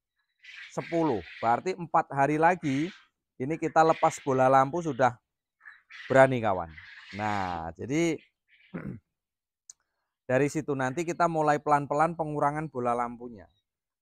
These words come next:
Kalau tidak kita kurangi, takutnya nanti kepanasan. Karena apa? Seiring dengan perkembangan, eh, badan puyuh, ya, seiring dengan perkembangan semuanya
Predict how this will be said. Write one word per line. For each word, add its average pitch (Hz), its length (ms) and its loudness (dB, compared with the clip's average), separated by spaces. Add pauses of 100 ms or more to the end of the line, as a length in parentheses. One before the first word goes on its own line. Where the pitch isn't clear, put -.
(100)
Kalau 208 400 4
tidak 180 320 0
kita 165 240 0
kurangi, 123 800 -2
takutnya 143 480 -2
nanti 175 240 -4
kepanasan. 156 880 0
Karena 180 400 -2
apa? 120 320 0
Seiring 226 640 -4
dengan 170 320 -2
perkembangan, 139 960 0 (720)
eh, 117 1120 2 (500)
badan 139 480 0
puyuh, 135 400 0 (880)
ya, 104 160 -4
seiring 180 400 2
dengan 156 240 -2
perkembangan 151 640 0
semuanya 151 480 -6